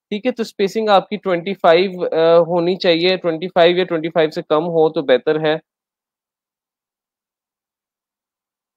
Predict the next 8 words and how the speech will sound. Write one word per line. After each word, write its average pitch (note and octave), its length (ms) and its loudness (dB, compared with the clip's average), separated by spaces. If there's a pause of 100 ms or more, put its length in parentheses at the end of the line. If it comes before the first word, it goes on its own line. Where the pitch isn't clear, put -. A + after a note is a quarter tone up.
(140)
That D3 360 2
works C3+ 300 -2
fine। A2 260 -4 (440)
Hardness G3 500 4
basically G#3+ 520 -4
होता E3+ 300 2
है F3+ 220 2
कि F#3+ 180 -4